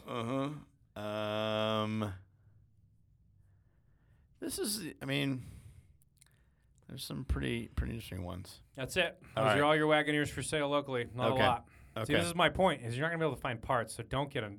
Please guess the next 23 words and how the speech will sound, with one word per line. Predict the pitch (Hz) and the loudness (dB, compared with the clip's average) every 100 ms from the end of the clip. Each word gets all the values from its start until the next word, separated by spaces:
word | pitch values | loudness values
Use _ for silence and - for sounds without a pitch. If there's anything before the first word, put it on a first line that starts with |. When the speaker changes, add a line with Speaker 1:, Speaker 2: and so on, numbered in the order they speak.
| - | -14
Speaker 2:
the | 110 | -10
newest | 104 127 113 - | -4 -4 -4 -8
one. | 98 95 | -10 -6
Get | 131 | -6
an | 113 | -4
old | 110 135 | -2 -2
one | 107 104 | -4 -6
that | 104 | -8
you | 101 | -10
can | 98 | -12
fix | 95 127 113 | -10 -10 -12
from | - 98 95 _ _ | -12 -14 -16 _ _
AutoZone | 120 120 120 120 120 117 | -4 -2 -2 -2 -2 -2
and | |
Speaker 1:
Uh, | 104 113 113 117 113 107 95 - | -2 -2 -4 -4 -2 -4 -6 -8
Speaker 2:
baling | - 120 123 107 | -4 -4 -4 -6
wire. | 98 101 | -8 -2
Speaker 1:
I | 147 220 | -2 0
could | 403 | -2
see | - 190 | 0 0
you | 160 139 127 | 2 2 2
in | |
a, | 113 | 2